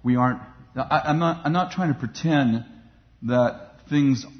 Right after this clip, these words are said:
aren't going wrong or that everything's wonderful. I, I'm, I'm not, I don't believe that. I'm talking about the glasses we wear.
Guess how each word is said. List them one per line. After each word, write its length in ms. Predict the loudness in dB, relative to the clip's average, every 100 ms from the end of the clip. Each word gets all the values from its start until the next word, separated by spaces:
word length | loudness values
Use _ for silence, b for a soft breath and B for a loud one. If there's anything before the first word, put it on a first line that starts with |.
| -8
aren't 220 | -4 -2
going 260 | 0 0 0
wrong 360 | 2 2 2 2
or 80 |
that 180 | -2 -2
everything's 420 | -4 -4 -4 -4
wonderful. 420 | -2 -2 -4 -6 -6
I, 140 | -6 -6
I'm, 220 | -6 -6
I'm 120 | -4
not, 160 | -4 -4
I 40 | -6
don't 180 | -6 -6
believe 240 | -6 -6
that. 260 | -8 -10 -16 _ b b b -6
I'm 80 | -4
talking 320 | 0 0 2
about 260 | 0 0 -2
the 60 |
glasses 640 | -6 -4 -2 -2 -4 -10 -8
we 140 | -6
wear. 260 | -6 -8